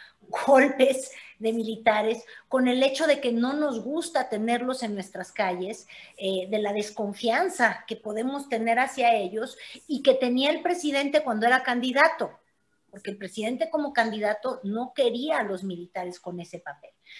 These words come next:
Entonces, algo vio en el país y algo le hizo pensar que en los únicos que confía, porque no confía en ningún otro poder el presidente López Obrador, ni en el legislativo confía,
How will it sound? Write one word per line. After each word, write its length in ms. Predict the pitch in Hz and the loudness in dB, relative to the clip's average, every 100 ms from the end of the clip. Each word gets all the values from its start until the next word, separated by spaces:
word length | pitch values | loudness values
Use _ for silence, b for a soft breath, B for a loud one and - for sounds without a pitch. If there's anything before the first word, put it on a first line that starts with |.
| B | B
Entonces, 460 | - 220 240 240 B B _ | -8 -4 -2 -4 B B _
algo 380 | - 262 277 269 | 2 4 6 4
vio 140 | 240 240 | 4 0
en 100 | 240 | 0
el 140 | 240 | -2
país 480 | 208 220 302 349 220 | -2 0 -2 -4 -2
y 100 | 233 | 2
algo 420 | 226 240 254 - | 2 2 0 -2
le 160 | 214 202 | -4 -2
hizo 440 | 233 262 - 285 | -2 -4 0 0
pensar 540 | 285 220 214 190 226 - | 0 -4 -2 -2 -4 -4
que 80 | 214 | -2
en 140 | 220 | -2
los 320 | 220 - - - | -2 -4 -10 2
únicos 600 | 359 403 392 - 269 - | 4 4 2 2 2 0
que 160 | 214 | -4
confía, 500 | 214 208 247 202 202 B B - | -4 -2 -2 -2 -4 B B -16
porque 200 | - 233 | -6 0
no 220 | 233 277 | 0 6
confía 560 | 302 294 262 - 277 277 | 8 8 6 -2 -2 0
en 80 | 262 | 0
ningún 320 | 226 220 240 | 0 0 -2
otro 300 | 247 220 - | -2 -4 -6
poder 480 | 190 190 196 202 - | -4 -2 -2 -4 -8
el 220 | 196 175 | -8 -8
presidente 540 | - 180 - 190 196 220 | -8 -14 -12 -10 -8 -8
López 340 | 190 - 196 | -8 -10 -12
Obrador, 400 | 180 165 175 202 | -12 -10 -10 -6
ni 220 | 240 196 | -4 -4
en 100 | 180 | -4
el 120 | 170 170 | -6 -8
legislativo 720 | 160 185 165 156 254 262 202 | -12 -14 -14 -10 -6 -6 -6
confía, 440 | 180 185 175 190 | -8 -8 -8 -8